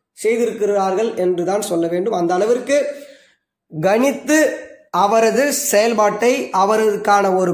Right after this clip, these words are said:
குழுவை நியமனம் செய்யப்பட்டிருக்கின்றார் என்று சொல்ல வேண்டும். அதாவது அவங்கள வந்து பாத்தீங்கன்னா தனித்தனியே collect பண்ண, ஆ,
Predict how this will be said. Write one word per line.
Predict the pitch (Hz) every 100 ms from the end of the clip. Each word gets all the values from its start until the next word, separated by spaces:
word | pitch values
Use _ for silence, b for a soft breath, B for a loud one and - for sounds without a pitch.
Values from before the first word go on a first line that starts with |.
| 180
குழுவை | 202 247 269 247 254
நியமனம் | 185 202 226 226 220 -
செய்யப்பட்டிருக்கின்றார் | 180 180 175 - 165 160 165 170 233
என்று | 185 156 147
சொல்ல | 160 151
வேண்டும். | 160 147 - _ _ _ _ _
அதாவது | 190 233 285 339
அவங்கள | 254 285 311 285
வந்து | 294 -
பாத்தீங்கன்னா | 294 294 269 302 311
தனித்தனியே | 226 269 339 339 277 277 277 302 302 302
collect | 226 240 254 -
பண்ண, | 226 226 233 262 - - -
ஆ, | 180